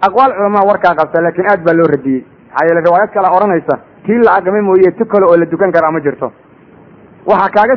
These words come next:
sii daran riwaayad kale oo tilmaamaysa nabigu nin dukanaya inta arkay iyadoo la aqimayo salaad subax, oo uu ku yidhi, "Ma subxi baa afar ragco noqday?" Marka waxyaalahaas oo dhan waxay tilmaamayaan salaadda haddii la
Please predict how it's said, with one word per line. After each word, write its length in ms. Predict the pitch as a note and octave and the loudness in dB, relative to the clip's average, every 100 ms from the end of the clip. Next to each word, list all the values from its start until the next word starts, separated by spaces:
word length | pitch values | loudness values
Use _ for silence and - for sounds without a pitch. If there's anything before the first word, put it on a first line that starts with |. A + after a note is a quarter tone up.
| A#3+ | -2
sii 100 | G3+ | 0
daran 240 | F#3 F3+ | 0 0
riwaayad 320 | F3+ F#3 A#3+ | 0 0 0
kale 180 | G#3 F#3 F3+ | 0 2 2
oo 80 | |
tilmaamaysa 560 | F3 F#3+ G3 G#3 F3 F3 | 2 0 2 0 0 0
nabigu 280 | G3+ G#3+ G3+ | 0 0 0
nin 140 | A#3 G3 | 0 -2
dukanaya 340 | G#3 G#3 F#3+ | -2 0 2
inta 160 | E3 G3 | 0 0
arkay 180 | F3 F#3 | 0 0
iyadoo 180 | G#3 F#3+ | 0 2
la 80 | F3+ | 0
aqimayo 360 | F#3+ F3+ D#3 C3+ - _ - | 0 -2 -4 -6 -12 _ -4
salaad 220 | E3+ G3+ G3 | 0 0 0
subax, 220 | D#3 C3+ - - | -2 -4 -6 -2
oo 80 | F#3 | -2
uu 60 | |
ku 140 | F3 A3+ | -2 -2
yidhi, 180 | F#3+ F3+ | 0 0
"Ma 80 | |
subxi 240 | E3+ A3+ F3+ | 0 -2 0
baa 120 | F#3 | 0
afar 140 | F3+ E3 | 0 -2
ragco 160 | D#3+ D#3+ | -2 -4
noqday?" 340 | C#3 C3 B2+ - _ _ _ - - - - | -4 -6 -10 -14 _ _ _ -20 -20 -20 -6
Marka 260 | D#3+ E3+ F3 D#3+ F3+ | -6 -2 0 0 -2
waxyaalahaas 460 | F3 A#3+ A#3 G#3 | 0 0 0 -2
oo 80 | G#3 | -4
dhan 100 | F#3+ | -4
waxay 140 | F#3+ F3+ | -4 -4
tilmaamayaan 540 | F3+ F#3 G3 D#3 C#3 - _ - | -2 -2 0 -2 -4 -8 _ -2
salaadda 340 | E3 G#3 F#3+ F3 | 2 2 2 -2
haddii 200 | E3+ | 0
la 100 | G3 | -2